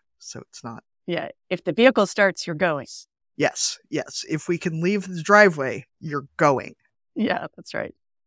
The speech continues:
Speaker 2: And how are things on the farm when it's that cold?
Speaker 1: I'm real grateful that Jim does the chores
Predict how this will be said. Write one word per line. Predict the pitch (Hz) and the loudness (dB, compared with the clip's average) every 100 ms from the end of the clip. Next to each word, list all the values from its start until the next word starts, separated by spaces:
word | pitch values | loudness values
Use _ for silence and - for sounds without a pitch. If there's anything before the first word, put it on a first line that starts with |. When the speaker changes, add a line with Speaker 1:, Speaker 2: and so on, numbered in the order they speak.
| _ _ _ | _ _ _
Speaker 2:
And | - | -2
how | 170 190 | 2 2
are | 190 | 4
things | 202 190 | 2 2
on | 190 | 2
the | 180 | 2
farm | - 190 196 170 156 151 - | 2 6 6 4 0 -4 -4
when | 170 | -2
it's | 160 - | -2 -6
that | - 156 - | -8 -8 -8
cold? | - 147 143 - _ _ _ | -10 -10 -10 -18 _ _ _
Speaker 1:
I'm | 196 196 | 0 2
real | 202 | 2
grateful | 180 180 165 190 | 4 0 0 -4
that | 180 190 | -4 -6
Jim | - 175 | -4 -4
does | 165 160 - | -2 -4 -4
the | 156 | -12
chores | - 170 165 180 - | -10 -8 -8 -8 -10